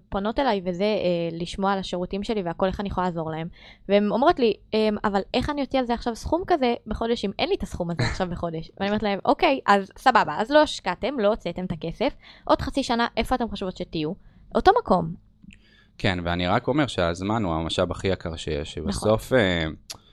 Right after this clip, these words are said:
Speaker 2: אין, אין, אי אפשר, אי אפשר. כאילו, אל תכל-, בכלל אל תסתכלו על זה מהמרכיב של הוצאה, זה השקעה.
Speaker 1: נכון.
Speaker 2: זה השקעה, להשקיע בנו, להשקיע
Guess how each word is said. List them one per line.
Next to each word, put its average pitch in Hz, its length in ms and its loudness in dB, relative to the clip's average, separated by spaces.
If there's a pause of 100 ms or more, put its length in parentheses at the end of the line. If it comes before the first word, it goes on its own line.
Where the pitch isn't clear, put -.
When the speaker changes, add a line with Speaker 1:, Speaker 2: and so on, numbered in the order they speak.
(640)
Speaker 2:
אין, 127 160 2
אין, 92 160 0
אי 139 120 0
אפשר, 92 300 0
אי 123 100 2
אפשר. 85 340 -2
כאילו, 98 240 0 (160)
אל 147 100 6
תכל-, 185 320 -4 (100)
בכלל - 340 -2
אל 220 100 0
תסתכלו 185 380 -2
על 185 60 2
זה 170 80 -4
מהמרכיב 120 340 -2
של 151 180 0
הוצאה, 90 600 2
זה 80 160 -4
השקעה. 90 440 0 (160)
Speaker 1:
נכון. - 240 -6 (180)
Speaker 2:
זה 92 120 -4
השקעה, 147 540 -2
להשקיע 92 420 -2
בנו, 95 420 4
להשקיע 82 420 0